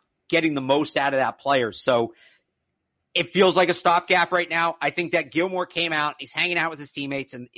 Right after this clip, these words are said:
they have him in the building, is very encouraging. Uh, but it just hammers home how important it is that Gilmore comes back, because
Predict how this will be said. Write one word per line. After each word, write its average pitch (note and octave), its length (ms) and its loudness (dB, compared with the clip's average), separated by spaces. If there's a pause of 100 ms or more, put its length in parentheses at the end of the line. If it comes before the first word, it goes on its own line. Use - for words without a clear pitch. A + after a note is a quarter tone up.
they A2+ 120 -12
have D#3+ 260 0
him E3+ 120 -4
in D#3 60 -4
the D3 60 -4
building, C3+ 400 2 (260)
is C3 200 -10
very D#3 400 4
encouraging. B2+ 640 0 (340)
Uh, A#2+ 320 -2 (120)
but C3+ 240 0 (300)
it C#3 140 -4
just C#3 180 -6
hammers E3 340 0
home D#3+ 180 4
how C#3+ 240 0
important C3 400 -6
it C3 40 -4
is A#2+ 100 -6
that C3 140 -10
Gilmore C3+ 280 -2
comes A#2+ 260 -8
back, C3+ 300 0
because B2+ 480 0